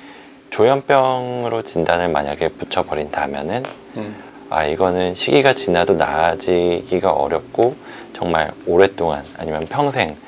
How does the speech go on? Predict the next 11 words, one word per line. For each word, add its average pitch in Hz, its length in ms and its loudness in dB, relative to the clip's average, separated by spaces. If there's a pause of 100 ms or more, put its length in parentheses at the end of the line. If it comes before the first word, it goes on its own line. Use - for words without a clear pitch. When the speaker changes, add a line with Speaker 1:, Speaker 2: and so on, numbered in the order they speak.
(300)
Speaker 1:
치료를 120 400 2
해야 143 180 -2
되는구나, 76 560 0
끌고 123 260 4
가야 78 220 0
되는구나." 73 560 -4 (280)
Speaker 2:
음. 127 160 -8
Speaker 1:
이런 123 180 4
생각을 113 360 -2
하기가 78 320 -4
쉽거든요. 73 720 -6